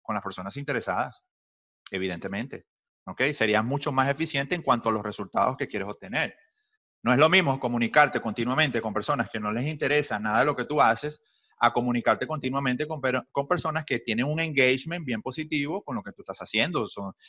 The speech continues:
eso genera resultados diametralmente opuestos, ¿ok? Entonces, ¿con qué tipo de personas te estás comunicando tú? Quizás es la pregunta. Manejo de procesos de ventas,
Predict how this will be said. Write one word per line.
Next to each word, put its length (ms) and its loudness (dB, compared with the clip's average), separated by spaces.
eso 240 0
genera 300 4
resultados 480 4
diametralmente 580 -2
opuestos, 580 -4
¿ok? 200 -6
Entonces, 300 6
¿con 180 4
qué 120 6
tipo 300 4
de 80 4
personas 360 2
te 80 -2
estás 180 -4
comunicando 580 -4
tú? 220 2
Quizás 260 -4
es 60 0
la 120 2
pregunta. 600 -4
Manejo 680 6
de 120 8
procesos 540 6
de 120 6
ventas, 640 2